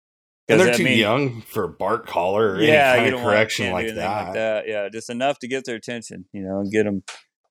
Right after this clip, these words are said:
Speaker 2: change their, their mind on what they're doing.
Speaker 1: Would you, would you agree that that's, like, in my eyes, in training, that's the biggest thing, is attention breaking?
Speaker 2: Oh,
Speaker 1: Because
Speaker 2: for sure.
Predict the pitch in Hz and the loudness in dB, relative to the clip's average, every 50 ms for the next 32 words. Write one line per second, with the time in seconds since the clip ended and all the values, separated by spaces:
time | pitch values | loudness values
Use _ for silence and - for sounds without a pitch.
0 | _ - - - 110 104 101 101 104 104 101 95 101 - - - 98 98 101 107 | _ -6 0 0 0 0 0 -2 -2 -2 -2 -2 -4 -8 -10 -10 -8 -4 -2 -2
1 | 104 104 101 101 101 98 98 - - 95 90 98 101 92 90 87 _ _ _ _ | 0 0 -2 -2 -2 -4 -4 -4 -6 -8 -6 -6 -8 -8 -10 -16 _ _ _ _
2 | _ _ _ _ _ _ _ _ _ - - 147 143 139 147 170 185 180 165 143 | _ _ _ _ _ _ _ _ _ -4 0 0 0 0 0 2 2 2 0 0
3 | - _ _ _ _ _ _ - 135 147 147 143 147 180 185 165 123 107 113 127 | -4 _ _ _ _ _ _ -6 -2 -2 0 2 4 4 4 4 4 4 2 4
4 | 131 131 123 107 98 107 107 110 117 117 - - 113 98 90 85 - - 123 123 | 4 4 4 2 2 2 2 2 2 0 -4 -4 -4 -4 -4 -4 -6 -4 -2 0
5 | 113 110 117 123 131 127 113 98 92 90 87 90 87 82 - - - - 101 98 | 0 2 2 4 4 4 4 2 2 0 0 -2 -6 -8 -10 -12 -10 -8 -8 -6
6 | 87 - - 104 95 92 92 87 90 101 107 107 - - 92 78 78 92 82 87 | -6 -6 -6 -4 -4 -4 -4 -4 0 0 0 0 -2 -8 -10 -8 -6 -6 -6 -6
7 | 82 - - 92 82 76 78 - 90 104 92 101 101 107 - - 110 98 92 - | -10 -10 -10 -10 -10 -10 -12 -12 -10 -10 -10 -10 -10 -12 -10 -6 -6 -6 -6 -6
8 | - 90 80 76 80 76 73 - - 76 69 67 _ _ _ _ _ _ _ _ | -8 -10 -10 -10 -10 -12 -12 -16 -18 -20 -20 -20 _ _ _ _ _ _ _ _
9 | _ _ _ _ _ - 127 110 - 107 104 98 - - 98 - - - 110 107 | _ _ _ _ _ -6 -4 0 4 4 4 4 4 0 -6 -4 0 2 2 2
10 | 101 95 - | 2 0 -2